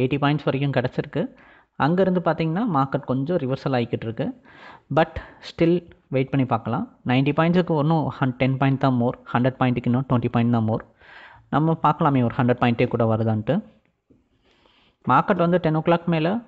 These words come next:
கொஞ்சம் செல்லிங் தான் இருக்கும். எப்பயுமே மார்க்கெட் வந்து தொடர்ந்து ஏறிட்டேவும் இருக்காது, ஏறுனா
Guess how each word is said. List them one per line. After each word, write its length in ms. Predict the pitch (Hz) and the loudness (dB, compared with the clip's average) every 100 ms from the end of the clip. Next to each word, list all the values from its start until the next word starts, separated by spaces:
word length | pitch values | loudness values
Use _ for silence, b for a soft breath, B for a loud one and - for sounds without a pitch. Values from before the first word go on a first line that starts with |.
| - | -4
கொஞ்சம் 320 | 170 202 202 170 | 0 2 2 0
செல்லிங் 300 | - 139 151 | 2 2 2
தான் 100 | 151 135 | 2 2
இருக்கும். 220 | 117 151 - | 0 -6 -6
எப்பயுமே 260 | 120 131 160 165 | 0 2 4 4
மார்க்கெட் 340 | 156 - 156 | 4 2 0
வந்து 140 | 143 147 | 2 2
தொடர்ந்து 280 | 131 131 139 127 | 4 4 2 4
ஏறிட்டேவும் 380 | 131 127 127 127 | 4 2 2 2
இருக்காது, 340 | 120 113 110 175 - B B B B 175 | 0 -2 -2 -2 -6 B B B B 2
ஏறுனா 260 | 226 190 | 4 4